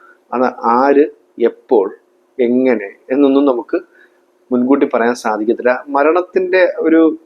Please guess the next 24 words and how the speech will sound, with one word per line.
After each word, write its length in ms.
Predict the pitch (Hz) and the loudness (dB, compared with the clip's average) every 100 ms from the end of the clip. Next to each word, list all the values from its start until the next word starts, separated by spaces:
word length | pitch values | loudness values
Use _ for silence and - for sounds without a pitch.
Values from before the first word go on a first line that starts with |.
| _ _ _ _ | _ _ _ _
ഏഹ്, 520 | - 123 120 120 117 117 - | -4 0 4 4 4 0 -8
അസ്വാഭാവികത, 840 | 127 - 151 147 151 151 151 147 147 147 _ _ _ _ _ _ _ - | -12 0 2 2 0 0 2 2 0 -6 _ _ _ _ _ _ _ -4
അല്ലെങ്കിൽ 300 | 131 139 139 | -2 0 0
അതിൻ്റെ 260 | 135 139 | 0 2
ഒരു, 380 | 143 143 139 131 - _ _ _ _ _ _ - | 2 4 -2 -4 -14 _ _ _ _ _ _ 0
ഏഹ്, 300 | 113 113 110 104 - | 4 4 4 0 -4
അതിൻ്റെ 240 | 135 135 135 - | -2 -2 -4 -2
കൃത്യമായിട്ട് 420 | - - 185 175 | -2 2 2 4
നമുക്ക് 220 | 170 156 151 | 2 0 0
പറയാൻ 280 | 147 156 | -2 -2
പറ്റാത്തൊരു, 540 | 156 151 147 147 143 - _ _ _ _ - | 0 0 2 2 0 -2 _ _ _ _ -10
ഏഹ്, 360 | 107 120 120 - - 143 | -4 -2 -2 -6 -8 -6
ഇപ്പം 180 | - 170 | -2 0
നടക്കും 320 | 147 147 127 | 2 0 -2
എന്ന് 120 | 143 | 0
പറയാൻ 260 | 139 139 139 | 2 2 0
പറ്റാത്ത, 420 | 135 135 - 156 - _ _ _ _ 123 | 0 0 -4 -12 -14 _ _ _ _ -4
എന്താണ്, 320 | 117 107 104 - _ - - | -2 0 -2 -8 _ -20 -4
un-, 140 | 127 143 | -2 0
അൺപ്രഡിക്റ്റബിൾ 640 | 135 143 151 151 - 160 | 0 0 0 0 2 2
എന്നൊക്കെ 200 | 156 151 | 4 2
നമ്മൾ 200 | 139 120 | 2 -2
പറയുമല്ലോ, 300 | 95 92 104 | -8 -10 -6
ഒരു, 120 | 113 | -2